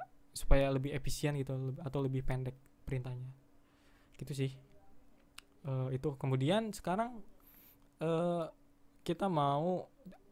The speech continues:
coba pakai cross I N P supaya kita bisa jalanin ini. Gini nih, jadi si Tailwind itu minta kayak gini sebenarnya. Production, supaya kita, eh, ngasih tahu ke Tailwind bahwa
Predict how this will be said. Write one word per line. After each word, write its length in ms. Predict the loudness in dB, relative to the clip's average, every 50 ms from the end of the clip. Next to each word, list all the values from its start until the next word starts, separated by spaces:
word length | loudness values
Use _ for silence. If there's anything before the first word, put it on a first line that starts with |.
| -10
coba 480 | -2 0 0 2 4 4 4 4 4 2
pakai 480 | -2 -6 -8 -4 -2 -2 -2 -2 -4 -6
cross 240 | -2 -2 -2 -2 -2 -4
I 80 | -4 -2
N 160 | -2 -2 -4
P 240 | -4 -4 -6 -6 -6 -10 -16 -20 -20 -20 -20 -20 -20 -20 -20
supaya 420 | -16 -4 4 4 4 4 4 -2 -2
kita 400 | -4 -6 -6 -6 -6 -8 -6 -6
bisa 320 | -6 -6 -6 -6 -6 -4
jalanin 400 | -2 0 0 0 0 0 0 -2 -2
ini. 140 | -2 -4 -4 -8 -12 -18 -20 -20 -20 -20 -20 -10 -4
Gini 180 | 0 2 4 4 4
nih, 100 | 2 0 -2
jadi 220 | -4 -2 -2 -4 -4 -8 -12 -20 -20 -20 -20 -18 -10
si 260 | 0 4 4 6 6 6
Tailwind 320 | 6 4 6 6 4 4 4
itu 80 | 4
minta 320 | 2 2 2 0 0 -2 0
kayak 160 | 0 0 0
gini 160 | 0 -2 -4
sebenarnya. 400 | -4 -4 -4 -4 -2 -2 -4 -6 -8 -12 -16 -20 -20 -20 -20 -20 -20 -20 -18 -14 -6
Production, 480 | 0 2 4 4 4 2 0 0 -2 0
supaya 320 | 0 0 2 2 2 2
kita, 320 | 2 2 0 0 -2 -2 -6 -14 -20 -20 -20 -20 -20 -20 -20 -20 -20 -20 -18 -8 -6
eh, 120 | -4 -4 -2
ngasih 240 | -2 -4 -2 2 2
tahu 160 | 2 2 2
ke 80 | 0 0
Tailwind 320 | 0 2 2 2 2 2
bahwa 400 | 0 0 2 2 0 0 0 -6